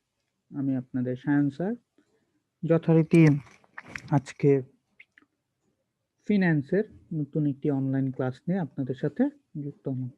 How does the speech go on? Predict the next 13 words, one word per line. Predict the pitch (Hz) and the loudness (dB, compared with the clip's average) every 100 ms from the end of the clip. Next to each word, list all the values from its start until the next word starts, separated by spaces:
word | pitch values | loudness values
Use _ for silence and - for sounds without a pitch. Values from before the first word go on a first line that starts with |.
| _ _ _ _ _ _ _ 403 _ _ _ _ _ _ _ | _ _ _ _ _ _ _ _ _ _ _ _ _ _ _
তো | 202 | -2
ইতিমধ্যে | 196 208 208 196 180 | 0 2 0 2 0
আমরা | 196 190 185 180 165 - | 0 2 2 0 -2 -4
অধ্যায় | 165 147 165 160 | -6 -2 0 0
পাঁচ | - 156 - - - | 0 -2 -2 -14 -8
বেশ | 143 156 - - | 2 2 2 -4
কিছু | 175 - 165 151 147 - - - _ | -4 2 4 4 0 -6 -20 -20 _
ক্লাস | 160 147 - - | 2 2 0 -4
অধ্যায় | 143 143 143 | -4 0 0
পাঁচ | 147 143 - | 0 0 0
নিয়ে | 151 143 | 0 2
করেছি | 151 147 139 202 | 4 2 2 0
এবং | 165 147 139 | 0 0 -4